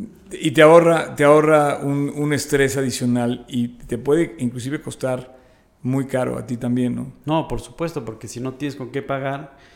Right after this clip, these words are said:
Speaker 2: entonces se van sobre, sobre el, sobre la persona que quedó como fiador y llegan contigo y te
Speaker 1: Cu-,
Speaker 2: quitan tus bienes.
Speaker 1: cuando a mí llega una persona y me pide dinero prestado,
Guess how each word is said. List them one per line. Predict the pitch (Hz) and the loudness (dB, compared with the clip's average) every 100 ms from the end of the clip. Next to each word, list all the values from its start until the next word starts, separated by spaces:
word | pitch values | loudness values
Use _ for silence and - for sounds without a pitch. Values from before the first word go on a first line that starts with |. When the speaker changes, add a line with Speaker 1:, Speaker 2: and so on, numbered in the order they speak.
| _ _ - | _ _ -14
Speaker 2:
entonces | 113 127 | -10 -8
se | 127 | -8
van | 127 131 | -6 -6
sobre, | 139 139 | -6 -8
sobre | 151 123 120 | -6 -6 -6
el, | 117 - - | -6 -10 -10
sobre | - 120 | -8 -6
la | 117 | -6
persona | 113 107 131 | -8 -8 -8
que | 123 120 | -8 -8
quedó | 117 117 123 | -8 -6 -8
como | - 120 120 | -8 -10 -6
fiador | 147 139 147 233 - - - - - | -4 -2 -2 -4 -10 -20 -20 -20 -10
y | 123 117 | -8 -2
llegan | 131 151 156 | 0 0 0
contigo | 143 120 156 160 | -2 0 0 0
y | |
te | 151 | 0
Speaker 1:
Cu-, | 135 | -2
Speaker 2:
quitan | 156 147 | 0 0
tus | 123 104 | -4 -4
bienes. | 160 202 - - | -2 -2 -4 -8
Speaker 1:
cuando | 139 156 165 | -2 2 4
a | |
mí | 202 262 | 4 2
llega | - 160 170 | 0 0 0
una | 170 | 0
persona | 127 143 139 | -4 -4 -4
y | |
me | 139 | -6
pide | 127 135 135 | -4 -4 -2
dinero | 127 135 | -4 -6
prestado, | 123 120 - 117 127 | -6 -8 -6 -4 -6